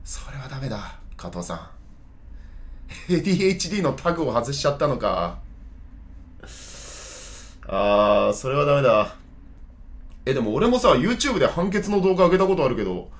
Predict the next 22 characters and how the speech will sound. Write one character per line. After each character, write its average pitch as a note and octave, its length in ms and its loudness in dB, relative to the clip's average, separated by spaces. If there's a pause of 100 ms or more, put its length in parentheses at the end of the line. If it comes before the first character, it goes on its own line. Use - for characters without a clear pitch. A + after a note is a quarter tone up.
(160)
あ、 A#2+ 140 -2
「モ D3 180 6
ル G#3+ 140 6
カ D#3 160 10
ー」 - 80 4
っ - 40 -14
て - 20 -
言 A#2 100 -2
っ - 20 -8
て A#2 80 -2
ケ - 140 -2
ツ F#3 140 -2
半 F#3 220 6
分 F3+ 180 6
出 F#3+ 80 4
し F3+ 40 0
て C3 100 -2
そ C3+ 140 -2
こ F3+ 120 2
に E3+ 100 4
目 F3+ 200 4
と、 A#2 360 0